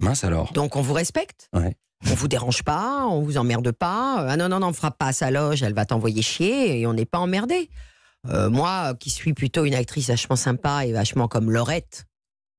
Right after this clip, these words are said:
Speaker 2: quand elle remplace Julie,
Speaker 1: Mhm.
Speaker 2: si, si, si je puis me, voilà. Euh, dis-, je suis pas distante, je suis cool, et ben parfois, euh,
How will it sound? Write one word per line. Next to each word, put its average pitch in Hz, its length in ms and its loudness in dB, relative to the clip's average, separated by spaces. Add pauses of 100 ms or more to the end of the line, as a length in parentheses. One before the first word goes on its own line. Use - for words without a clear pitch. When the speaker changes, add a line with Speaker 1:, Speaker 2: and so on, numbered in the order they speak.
Speaker 2:
quand 110 280 -2
elle 98 120 2
remplace 107 360 0
Julie, 202 300 2 (160)
Speaker 1:
Mhm. 117 300 2
Speaker 2:
si, - 160 -14
si, - 260 -18
si - 200 -20
je - 160 -18
puis 107 140 -8
me, 101 340 -6
voilà. 120 340 -4 (840)
Euh, 98 560 0
dis-, 104 220 0 (160)
je 69 80 2
suis - 180 -2
pas 107 140 0
distante, 190 560 0
je 180 60 -4
suis - 140 -12
cool, 240 340 2
et 123 80 0
ben 101 320 0
parfois, 208 680 -2
euh, - 40 -6